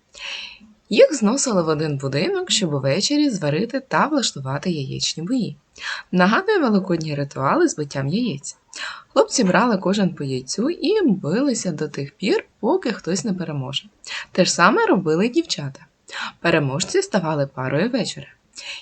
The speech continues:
Їх заручали, перев'язавши руки стрічкою,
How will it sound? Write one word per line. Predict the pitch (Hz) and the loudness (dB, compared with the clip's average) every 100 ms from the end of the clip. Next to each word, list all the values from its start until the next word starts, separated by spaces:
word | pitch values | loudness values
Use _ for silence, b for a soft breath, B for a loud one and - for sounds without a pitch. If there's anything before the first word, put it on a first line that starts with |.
| - | 2
Їх | - 320 | 4 4
заручали, | 180 151 139 - 247 381 339 | 2 0 -4 2 2 4 0
перев'язавши | 226 170 151 143 135 135 139 131 - 131 | 0 -2 -2 -4 -4 -2 -2 0 -2 -2
руки | 156 220 233 | -4 -2 -4
стрічкою, | - 147 139 - - | -2 -2 -2 -6 -10